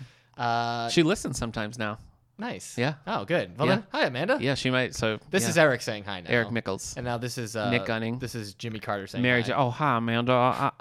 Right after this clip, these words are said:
Speaker 2: I, I'm the, the president of the late eighties when you were just a child. <laughs> No, I'm sorry. The, oh, you know what? I bet she was born during the Jimmy Carter era. So
Speaker 1: Ooh.
Speaker 2: Jimmy Carter is Amanda's president.
Speaker 1: <laughs> That's probably what she thinks.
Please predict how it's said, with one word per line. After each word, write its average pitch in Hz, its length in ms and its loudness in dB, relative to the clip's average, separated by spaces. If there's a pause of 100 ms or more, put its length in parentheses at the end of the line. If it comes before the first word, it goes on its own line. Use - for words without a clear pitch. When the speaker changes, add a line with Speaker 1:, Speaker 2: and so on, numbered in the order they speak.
(320)
Speaker 2:
I, 147 80 6
I'm 143 140 4
the, 117 180 4
the 107 300 0 (140)
president 120 520 2
of 117 220 -4
the 110 100 -4
late 113 260 0
eighties 127 400 2
when 120 160 -2
you 120 100 0
were 117 80 0
just 123 240 -4
a 120 60 -4
child. 127 460 2 (200)
<laughs> - 120 -6 (1800)
No, 135 140 4
I'm 135 120 6
sorry. 127 260 8
The, 117 120 2 (320)
oh, 214 80 2
you 143 100 4
know 160 80 2
what? 285 140 -2
I 254 40 -4
bet 226 140 2
she 202 120 -2
was 170 160 0
born 127 320 0
during 117 160 -4
the 117 80 -4
Jimmy 113 280 0
Carter 113 300 2
era. 104 460 -2 (240)
So 95 360 -2
Speaker 1:
Ooh. 92 140 -14 (220)
Speaker 2:
Jimmy 175 180 0
Carter 143 300 0
is 110 100 -8
Amanda's 110 320 -8
president. 123 420 -6 (760)
Speaker 1:
<laughs> - 220 -2
That's - 400 0
probably 160 340 2
what 165 120 2
she 165 80 -6
thinks. 127 220 -2